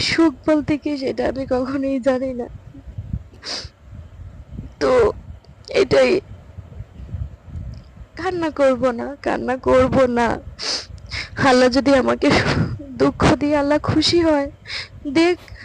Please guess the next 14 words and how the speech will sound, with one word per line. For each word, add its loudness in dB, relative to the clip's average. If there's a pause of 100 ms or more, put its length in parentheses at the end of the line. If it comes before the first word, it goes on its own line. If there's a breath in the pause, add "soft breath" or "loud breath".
(320 loud breath)
আমিও 2
আল্লাহর 2
কাছে 2 (180)
খুশি 0 (640 loud breath)
যে 4 (100)
আল্লাহ 4
আমাকে 0 (140)
দুঃখের 4 (220)
মধ্যে 2 (100)
রাখছে, -4 (340)
আমিও 2 (100)
হ্যাপি, 2 (160)
আমিও 0 (140)
খুশি, -2